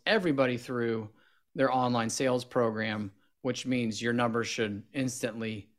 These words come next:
go up higher than that. So just for a little love for on your lot builders, you gotta look at those numbers differently. But yeah, we like to benchmark, and we quickly can do some math for everybody and re-, turn that funnel upside down and tell you how many appointments you need and how many leads you need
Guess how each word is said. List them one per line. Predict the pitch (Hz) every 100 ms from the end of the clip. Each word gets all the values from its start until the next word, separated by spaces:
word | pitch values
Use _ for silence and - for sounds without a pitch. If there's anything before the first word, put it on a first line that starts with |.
| _ -
go | 127 110
up | 113 110
higher | 117 110
than | 107
that. | 95 95 -
So | 127
just | 131 123
for | - 123
a |
little | 120 139 123
love | 127 120
for | 127
on | 117 117
your | 113
lot | 113 123
builders, | 117 107 107 - -
you | 120
gotta | 120 110
look | 113
at |
those | 113 104
numbers | 113 107
differently. | 104 117 - 107
But | 104 113
yeah, | 147 180
we | 170
like | 175 185
to | 151
benchmark, | 170 185 139 131 139 - - - - - -
and | - 123
we | 135 143
quickly | 143 - 147 151 139
can | 139
do | 135 139
some | 147
math | 135 131 135 127
for | 135 127
everybody | 127 127 127 123 135
and | 139 110
re-, | 107 - -
turn | - 127
that | 120 117
funnel | 135 127 120
upside | 123 131 117
down | 120 123
and | 110
tell | 127 120
you | 113
how | 104
many | 120 120
appointments | - 123 120 120
you | 120
need | 127
and | 117
how | 117
many | 117
leads | 117 117 117
you | 113
need | 110 113 113